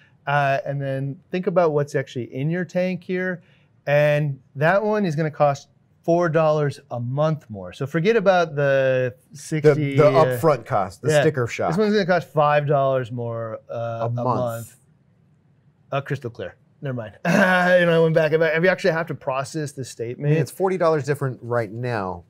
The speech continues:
Speaker 2: but it's five dollars a month the way you use it.
Speaker 1: Okay.
Speaker 2: Yeah, okay.
Speaker 1: So in that spirit, uh, uh, I'll share a couple of things. What I believe matters most is there is a difference between a marketing claim of "we're the best, uh, our stuff is pure,"
Speaker 2: Hmm.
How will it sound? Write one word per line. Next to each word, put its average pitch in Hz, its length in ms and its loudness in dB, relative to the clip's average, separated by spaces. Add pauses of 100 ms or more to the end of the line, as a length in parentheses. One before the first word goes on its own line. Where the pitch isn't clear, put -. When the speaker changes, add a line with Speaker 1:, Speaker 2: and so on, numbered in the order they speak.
(120)
Speaker 2:
but 123 100 0
it's 104 140 -14
five 113 320 -6
dollars 104 320 -6
a 101 40 -10
month 92 380 -12
the 92 80 -8
way 90 160 -10
you 87 160 -14
use 80 300 -18
it. - 100 -20 (440)
Speaker 1:
Okay. 123 400 -2 (120)
Speaker 2:
Yeah, 117 80 -12
okay. 92 180 -8 (540)
Speaker 1:
So 170 300 4
in 190 180 2
that 214 140 2
spirit, 143 560 0 (120)
uh, 151 40 -2
uh, 135 1200 0
I'll 139 100 0
share 151 200 0
a 135 60 -2
couple 123 260 -2
of 120 60 -2
things. 113 200 -6
What 147 200 0
I - 20 -2
believe 147 240 0
matters 131 280 0
most 123 420 -6 (340)
is 143 160 0
there 156 120 4
is 160 180 2
a 151 60 0
difference 127 600 -2
between 123 760 -4
a 120 180 -4
marketing 147 640 0
claim 180 460 0
of 135 180 0
"we're 147 180 0
the 135 100 -2
best, 156 560 0
uh, 131 380 2
our 143 120 0
stuff 147 240 -6
is 139 100 -12
pure," 175 540 -2
Speaker 2:
Hmm. 107 220 -12